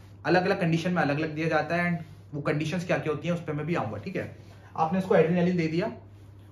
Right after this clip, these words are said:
और adrenaline आपको कितना देना है वो आपको देखना पड़ेगा, कितना body weight and all, and one ml के अंदर क्या होगा, वन एमजी adrenaline आप दे रहे होंगे। Humans के अंदर पॉइंट फ़ाइव एमजी दिया जाता है, basically, मतलब पॉइंट फ़ाइव एमएल दिया जाता है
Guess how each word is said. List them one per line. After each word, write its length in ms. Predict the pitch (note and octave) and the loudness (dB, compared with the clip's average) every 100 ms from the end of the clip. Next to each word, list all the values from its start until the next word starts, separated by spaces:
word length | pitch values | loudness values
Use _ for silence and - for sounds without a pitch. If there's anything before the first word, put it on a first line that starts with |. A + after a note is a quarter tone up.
| C#3 | 0
और 180 | D3 D3 | 0 4
adrenaline 400 | E3 F#3+ F#3+ G3 | 4 4 4 4
आपको 200 | F3 F#3 | 2 0
कितना 300 | E3+ F3 F#3+ | -2 2 4
देना 220 | F#3 F3+ | 4 2
है 180 | G3+ G3 - - - C#3 | 0 -4 -8 -18 -16 2
वो 80 | |
आपको 220 | E3+ E3 F#3 | 2 4 2
देखना 240 | D#3+ E3+ | 2 2
पड़ेगा, 280 | F3 E3 E3+ | 2 2 2
कितना 360 | F3+ D3+ D#3+ D#3+ C#3 - | 0 -2 2 2 0 -8
body 260 | C3 F#3+ E3 | 0 2 2
weight 220 | E3 E3 | 0 0
and 160 | D#3 D3 | 0 2
all, 160 | D3 G#3 - - - C#3+ | 2 2 -4 -16 -10 -6
and 240 | D#3 - | -4 2
one 140 | F3+ | 4
ml 220 | F#3 F3+ F3+ | 4 2 2
के 60 | |
अंदर 200 | F3 F3+ | 2 2
क्या 100 | F3+ D#3+ | 2 0
होगा, 360 | G#3+ - - - | 0 -4 -8 -2
वन 180 | E3+ | 2
एमजी 240 | E3 E3 F#3+ | 2 2 4
adrenaline 440 | E3 D#3+ D#3 E3 | 2 0 -4 0
आप 140 | F3+ C3+ | 0 2
दे 140 | C#3+ | 0
रहे 120 | C3+ | 2
होंगे। 240 | A2 G#2 G#2+ - - - | -2 -6 -12 -14 -18 -6
Humans 280 | D3 F3 G#3 | 0 0 2
के 80 | A3 | 2
अंदर 180 | G3 G#3 | 2 0
पॉइंट 260 | F#3 F#3 | 2 0
फ़ाइव 240 | F3+ E3+ F#3 | 2 2 4
एमजी 220 | E3+ F3 | 2 2
दिया 140 | D#3 D3 | 2 2
जाता 240 | C#3 C#3+ | 2 0
है, 60 | C#3+ | -4
basically, 360 | C3+ C#3+ D#3 - - | -6 -6 -8 -8 -8
मतलब 320 | C#3 D#3+ E3+ - | -4 -2 -2 0
पॉइंट 260 | F#3 F#3 | 2 2
फ़ाइव 220 | E3 C#3+ | 2 2
एमएल 220 | C3+ B2+ C3 | 0 -2 -2
दिया 140 | B2+ | -2
जाता 320 | A#2+ A2+ D#3 | -2 -4 -2
है 180 | F#3+ F#3+ | -4 -4